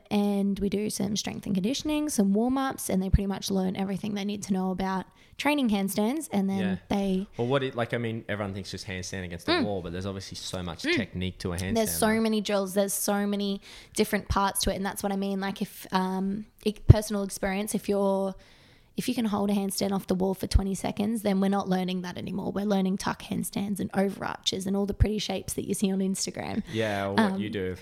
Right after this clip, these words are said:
Speaker 1: Yeah,
Speaker 2: Crazy.
Speaker 1: exactly,
Speaker 2: <laughs>
Speaker 1: exactly. Um, and then for some, they've never even handstand up against the wall. They ha-, they have too much fear to do that. So they're
Speaker 2: Yep.
Speaker 1: doing other drills that they can use that are less scary and obviously builds up their confidence for when they do wanna go up against the wall.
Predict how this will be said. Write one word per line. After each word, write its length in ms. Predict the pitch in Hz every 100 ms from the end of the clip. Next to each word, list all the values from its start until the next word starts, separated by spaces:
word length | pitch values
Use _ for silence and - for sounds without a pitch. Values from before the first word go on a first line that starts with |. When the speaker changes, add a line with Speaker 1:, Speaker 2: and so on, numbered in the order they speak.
| -
Speaker 1:
Yeah, 100 | 415 262
Speaker 2:
Crazy. 60 |
Speaker 1:
exactly, 360 | 220 233 190 214 202
Speaker 2:
<laughs> 40 |
Speaker 1:
exactly. 680 | - 208 208 208 208 185 185 - - -
Um, 260 | 220 208 208
and 140 | 214
then 100 | 214
for 120 | 208
some, 260 | 220 247 247
they've 140 | 214
never 280 | 196 202 190
even 300 | 202 190 196
handstand 380 | 196 196 - 196
up 160 | 196 202
against 260 | 185 202
the 60 | 196
wall. 160 | 202
They 120 | 196 196
ha-, 80 | 190 -
they 120 | 196
have 200 | 196 190
too 140 | -
much 200 | 196 196
fear 240 | - 196 190
to 140 | -
do 160 | 196 190
that. 220 | - -
So 100 | 196
they're 80 | 202
Speaker 2:
Yep. 60 | 202
Speaker 1:
doing 220 | 208 202
other 200 | 190 196
drills 420 | 196 196 190 185
that 280 | - 185 - - - - - -
they 120 | 202 202
can 200 | 202 190
use 640 | 185 185 185 196 190 - -
that 320 | 196 - -
are 220 | 196 190
less 240 | 190 254 -
scary 480 | - 196 196 196 196
and 340 | 180 185 190
obviously 360 | 196 175 190 190
builds 300 | 175 190 180
up 120 | 180
their 120 | 185
confidence 480 | 196 202 190 190 190
for 140 | - 208
when 160 | 190
they 100 | 190
do 180 | 185 190
wanna 200 | - 208
go 80 | -
up 160 | 208
against 220 | - - -
the 60 |
wall. 220 | - -